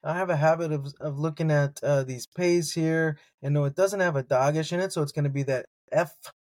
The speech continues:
sound, but I just have a habit of treating that like a hard P, P sound.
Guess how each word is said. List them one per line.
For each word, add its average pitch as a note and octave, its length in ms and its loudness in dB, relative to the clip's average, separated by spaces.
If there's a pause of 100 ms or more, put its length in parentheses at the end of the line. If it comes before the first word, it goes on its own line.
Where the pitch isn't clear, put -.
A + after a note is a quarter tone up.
(140)
sound, D3 580 -4
but C#3+ 200 -8 (280)
I C#3+ 40 -6
just D#3 100 -8
have F#3+ 160 4
a D#3+ 60 0
habit D#3+ 360 -2
of D3 200 -4
treating E3+ 320 -4
that D#3+ 160 0
like D3 180 0
a D3 80 2
hard D3 360 0 (520)
P, - 200 -4 (440)
P F#3 360 -2
sound. A#2+ 580 -4